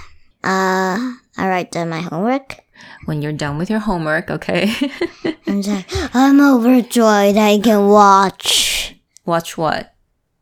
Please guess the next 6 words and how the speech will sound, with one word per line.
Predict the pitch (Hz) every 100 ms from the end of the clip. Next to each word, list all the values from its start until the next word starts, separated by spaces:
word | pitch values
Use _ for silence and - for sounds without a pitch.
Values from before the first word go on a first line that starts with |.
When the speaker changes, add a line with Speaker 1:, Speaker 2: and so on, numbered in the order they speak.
| _ _ _ _ _ _ -
Speaker 1:
My | 220 240
laptop. | 359 370 - - - - - _ _ -
Speaker 2:
Your | 160 147 151
Disney | 151 - 180 175 170
Plus? | 165 165 175 247 - - _ _ -
Speaker 1:
Laptop. | 185 196 196 202 - - 165 -